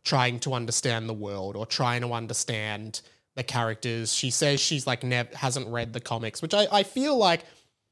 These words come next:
if I was cast, you know, in a movie based on a source material, whatever it is, let's just say in an alternate universe, I am cast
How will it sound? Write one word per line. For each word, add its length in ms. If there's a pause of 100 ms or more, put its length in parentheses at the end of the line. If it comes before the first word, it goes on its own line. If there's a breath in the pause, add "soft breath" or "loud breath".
(500)
if 240
I 240
was 260
cast, 800 (600 soft breath)
you 200
know, 380
in 420 (400)
a 80
movie 460
based 540
on 120
a 60
source 460
material, 720 (240 soft breath)
whatever 400
it 100
is, 300
let's 300
just 160
say 420 (640 soft breath)
in 160
an 160
alternate 400
universe, 520
I 220
am 200
cast 680